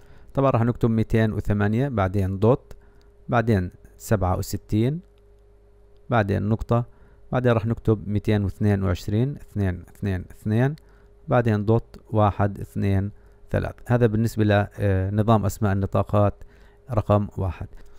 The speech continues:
وبعدين بنروح على نظام أسماء النطاقات الثاني وبنكتب هذا الرقم. طبعًا بنروح على لوحة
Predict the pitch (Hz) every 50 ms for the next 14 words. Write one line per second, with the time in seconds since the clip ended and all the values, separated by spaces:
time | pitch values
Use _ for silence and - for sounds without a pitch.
0 | - - - - - - - - - 127 135 143 135 131 127 117 117 117 120 127
1 | 117 98 98 107 113 113 110 107 107 110 101 113 110 110 98 98 - - 110 101
2 | 98 101 101 - - 98 - 110 107 104 - - 98 - - 107 113 127 139 135
3 | 123 113 113 113 107 - - 98 98 101 104 101 98 104 101 101 95 - - _
4 | - 110 107 101 101 101 - 120 135 156 156 - - - 104 95 95 98 95 95
5 | 101 101 90 92 98 98 98 101 104 98 - -